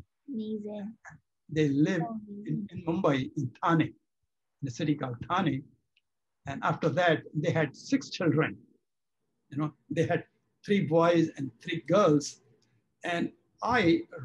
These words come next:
Speaker 2: raised every single one of them during growing up because we were all an extended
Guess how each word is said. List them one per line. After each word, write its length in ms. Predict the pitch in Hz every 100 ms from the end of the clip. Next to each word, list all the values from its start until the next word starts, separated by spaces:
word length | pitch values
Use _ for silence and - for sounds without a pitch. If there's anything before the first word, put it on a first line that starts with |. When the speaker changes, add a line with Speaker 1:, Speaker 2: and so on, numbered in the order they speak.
| 127 117
Speaker 2:
raised 460 | 170 190 151 - - -
every 420 | 185 180 156 170
single 500 | 160 - - 185 175 147
one 180 | 147
of 100 | 139 -
them 360 | 156 160 131 107 -
during 320 | 127 113 117
growing 360 | 139 139 101 -
up 140 | - _ _ _
because 240 | - 151 123
we 100 | 151
were 140 | 151 -
all 200 | 156 170
an 120 | 160
extended 440 | 156 - 160 139